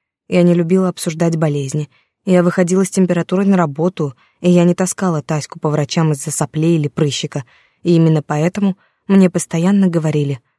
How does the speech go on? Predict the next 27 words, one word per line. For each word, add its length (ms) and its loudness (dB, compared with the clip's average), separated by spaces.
«Да 160 2
твоя 300 0
Таська 360 -6
просто 400 -4
так 320 -4
не 80 4
болеет, 500 0
как 280 -8
моя, 480 -2
мой». 380 -4
Таська 380 0
болела, 480 0
как 240 -10
и 20 -4
все 180 -4
дети, 380 -4
только 240 -2
я 140 2
не 160 4
тряслась 520 -2
над 140 -4
её 140 -4
насморком, 600 -2
как 220 -6
над 160 -2
смертельной 500 0
болячкой, 580 -4